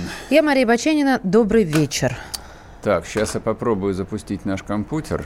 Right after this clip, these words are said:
Speaker 2: О, он
Speaker 1: Ну,
Speaker 2: запустился,
Speaker 1: после того, как
Speaker 2: наконец.
Speaker 1: американцы спутник запустили, <laughs> мы можем запустить
Speaker 2: Подожди.
Speaker 1: компьютер. Я жду тебя.
Speaker 2: Интригу не разрушай,
Speaker 1: Да
Speaker 2: пожалуйста.
Speaker 1: нет, ну что ты.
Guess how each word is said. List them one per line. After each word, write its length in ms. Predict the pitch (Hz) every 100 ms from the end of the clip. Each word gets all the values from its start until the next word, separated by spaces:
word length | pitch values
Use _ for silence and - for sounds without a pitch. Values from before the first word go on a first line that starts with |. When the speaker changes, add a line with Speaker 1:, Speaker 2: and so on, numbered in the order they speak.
| - -
Speaker 2:
О, 200 | 92 78
он 100 | 85
Speaker 1:
Ну, 60 |
Speaker 2:
запустился, 320 | 87 180 202
Speaker 1:
после 220 | - - 208
того, 180 | 208
как 160 | 196 170
Speaker 2:
наконец. 140 | 196
Speaker 1:
американцы 440 | 196 185 190 185 156
спутник 380 | - 254 254 175
запустили, 680 | 170 175 - 175 151 151 147
<laughs> 40 |
мы 280 | 175 196 269
можем 360 | 220 240 - 208
запустить 400 | 208 208 190 196
Speaker 2:
Подожди. 240 | 214 208
Speaker 1:
компьютер. 720 | 208 226 208 165 165 165 190 185
Я 220 | 180 220
жду 260 | 233 214
тебя. 340 | 208 220 214 240
Speaker 2:
Интригу 460 | 233 117 98 80
не 100 | 80 82
разрушай, 500 | 85 95 - 87 69
Speaker 1:
Да 160 | -
Speaker 2:
пожалуйста. 340 | 160 165 180 180
Speaker 1:
нет, 380 | 175 160 151 -
ну 120 | 160
что 240 | - 135
ты. 60 | 123